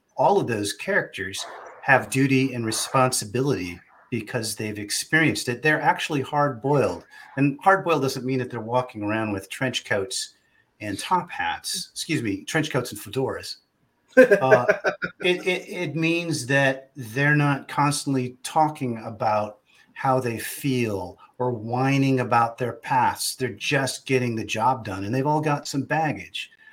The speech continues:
Speaker 1: The
Speaker 2: Mm-hmm.
Speaker 1: new Trek, Kirk is destined to be a great leader. The original version of Kirk, he suffered. He's learned painful lessons. He has earned those stripes. There's a reason he's the youngest man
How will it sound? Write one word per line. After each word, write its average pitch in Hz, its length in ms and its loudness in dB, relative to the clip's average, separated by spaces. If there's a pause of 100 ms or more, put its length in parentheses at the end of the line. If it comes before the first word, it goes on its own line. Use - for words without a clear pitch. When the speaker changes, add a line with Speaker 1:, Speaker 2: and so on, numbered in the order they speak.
(380)
Speaker 1:
The 170 80 2 (140)
Speaker 2:
Mm-hmm. 151 140 -4
Speaker 1:
new 147 320 4
Trek, 110 480 -2 (240)
Kirk 147 260 0
is 143 140 -2
destined 123 680 -2
to 101 100 -12
be 101 140 -6
a 95 40 -10
great 98 320 -10
leader. 98 240 -10 (420)
The 110 80 -10
original 143 340 2
version 131 380 4
of 110 160 -6
Kirk, - 400 -6 (320)
he 160 160 -4
suffered. 143 600 0 (460)
He's 151 220 -6
learned 135 320 2
painful 139 460 0
lessons. 123 560 0 (180)
He 180 200 -4
has - 180 2 (280)
earned 170 240 0
those 101 240 -4
stripes. - 400 -6
There's 175 220 -4
a 135 60 -2
reason 151 440 0
he's 107 220 -6
the 104 100 -8
youngest 107 440 -4
man 107 440 -4